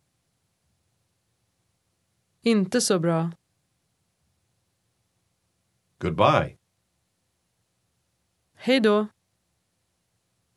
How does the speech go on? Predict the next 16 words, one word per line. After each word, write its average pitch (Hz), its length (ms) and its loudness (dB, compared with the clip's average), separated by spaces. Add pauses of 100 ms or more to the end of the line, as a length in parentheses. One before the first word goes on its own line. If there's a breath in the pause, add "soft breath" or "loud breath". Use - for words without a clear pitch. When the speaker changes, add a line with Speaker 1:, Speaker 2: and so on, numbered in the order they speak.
(520)
Speaker 2:
Now 196 220 4
let's - 140 -4
try 135 260 4
a 87 160 0
conversation 87 720 -2
in - 80 -16
Swedish. - 520 -10 (540)
Let's 170 220 0
assume 117 420 0
that 82 140 -6
you're 98 160 -2
speaking 127 460 -4
to 80 160 -4
a 67 40 -6
Swedish 98 480 -4
woman. 127 320 0